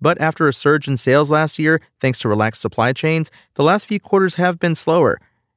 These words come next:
Xbox hardware sales were down thirteen percent in Q two and then down thirty percent in Q three.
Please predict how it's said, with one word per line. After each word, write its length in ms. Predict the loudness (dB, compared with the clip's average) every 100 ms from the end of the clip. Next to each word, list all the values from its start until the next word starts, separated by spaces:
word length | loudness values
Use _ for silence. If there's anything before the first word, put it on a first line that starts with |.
| _
Xbox 420 | -6 -2 -2 -2
hardware 400 | -2 -2 0 -2
sales 340 | 0 2 2 0
were 100 | -2
down 240 | 0 -2
thirteen 480 | 0 0 0 -2 -6
percent 320 | -6 -4 -2
in 100 | -2
Q 200 | -4 -6
two 400 | -6 -2 0 0 -2 _ -2
and 240 | 0 2
then 260 | 0 2 2
down 320 | 2 0 0
thirty 280 | 0 0 -2
percent 340 | -4 -2 0
in 100 | -2
Q 200 | -4 -6
three. 340 | -2 -4 -4